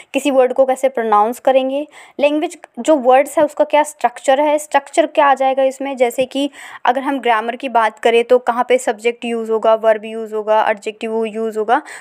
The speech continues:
तो ये सब क्या है, ये इसका एक स्ट्रक्चर है। पैराग्राफिक फॉर्म में लिखेंगे या नहीं लिखेंगे, तो ये उसका स्ट्रक्चर है और ये सारा इंटरनल में आता है। और एक्सटर्नल में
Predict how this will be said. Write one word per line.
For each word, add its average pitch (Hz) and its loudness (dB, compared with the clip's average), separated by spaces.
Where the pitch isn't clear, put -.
तो 359 2
ये 359 4
सब 370 -4
क्या 339 2
है, 262 -4
ये 247 -4
इसका 262 -4
एक 262 -4
स्ट्रक्चर 220 -4
है। 208 2
पैराग्राफिक 240 0
फॉर्म 226 0
में 226 -4
लिखेंगे 220 -4
या 220 2
नहीं 214 -4
लिखेंगे, 214 -2
तो 294 2
ये 302 2
उसका 339 0
स्ट्रक्चर 269 -2
है 185 2
और 214 0
ये 247 -4
सारा 285 0
इंटरनल 247 0
में 220 -4
आता - -6
है। - -10
और - 2
एक्सटर्नल 320 0
में 370 -2